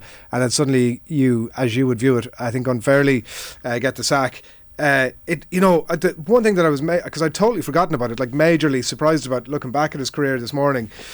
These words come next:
um, was just how it, it, and you touched on it earlier, he had this great success. He won five trophies at Chelsea. He's still the second most winning manager at Chelsea behind Jose. An incredible run over a very short period of time.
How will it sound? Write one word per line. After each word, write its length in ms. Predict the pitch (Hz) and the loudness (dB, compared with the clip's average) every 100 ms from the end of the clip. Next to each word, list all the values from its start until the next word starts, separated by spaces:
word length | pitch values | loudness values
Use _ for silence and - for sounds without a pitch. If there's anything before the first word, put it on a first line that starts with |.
| - - - | -18 -14 0
um, 500 | 127 127 120 117 - 202 | 2 2 2 -2 -2 0
was 120 | 170 | 2
just 220 | 226 - | 2 2
how 320 | 190 165 151 - - - - - - | 2 2 0 -6 -12 -18 -20 -20 0
it, 220 | 180 - - | 0 0 -2
it, 360 | 165 151 - - | 0 0 -4 -4
and 120 | 151 | 0
you 80 | 143 | 2
touched 240 | 202 202 | 2 2
on 140 | 175 147 | 2 2
it 40 | |
earlier, 380 | 165 185 123 123 - - | 2 2 2 0 -4 -18
he 140 | - 165 | 0 2
had 80 | |
this 140 | 170 - | 2 -2
great 380 | - 220 220 - | 0 2 2 0
success. 360 | 233 214 190 | 0 2 4
He 60 | 165 | 2
won 160 | 151 | 2
five 360 | 151 202 196 196 | 2 2 2 2
trophies 380 | - 170 156 135 | 4 4 2 -2
at 60 | |
Chelsea. 340 | - 135 131 147 | 0 0 2 0
He's 100 | 123 | 0
still 200 | - 180 | 2 2
the 80 | 151 | 2
second 400 | 185 180 170 156 | 2 2 2 4
most 320 | 165 165 147 | 4 2 2
winning 320 | 160 175 147 | 4 4 4
manager 480 | 147 165 131 120 113 - - | 4 2 0 -2 -4 -10 -4
at 120 | 135 127 | -2 2
Chelsea 340 | 160 160 147 | 0 0 -2
behind 280 | 131 131 120 | 0 2 4
Jose. 340 | 160 165 127 | 4 4 2
An 100 | 135 | 0
incredible 500 | 135 - 190 226 160 | -2 2 2 4 2
run 220 | 127 135 | 2 2
over 180 | 135 131 | 2 2
a 60 | 135 | 2
very 240 | 175 196 | 4 2
short 260 | 170 147 135 | 4 2 2
period 260 | 139 123 | 0 0
of 80 | 117 | -2
time. 320 | - 139 131 | 0 0 0